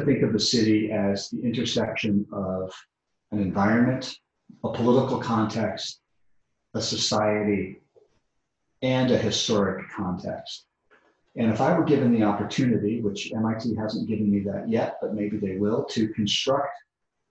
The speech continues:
an urban design curriculum, I would say, let's learn more about the environment.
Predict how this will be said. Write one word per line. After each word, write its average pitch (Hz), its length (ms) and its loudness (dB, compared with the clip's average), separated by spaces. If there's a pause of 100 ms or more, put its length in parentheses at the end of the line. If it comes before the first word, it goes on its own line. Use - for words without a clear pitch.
an 110 160 -2
urban 120 300 4
design 104 500 2
curriculum, 95 640 -2
I 98 120 -4
would 98 160 0
say, 101 300 -2
let's 110 300 -2
learn 110 340 4
more 113 320 4
about 107 220 0
the 107 80 0
environment. 101 680 2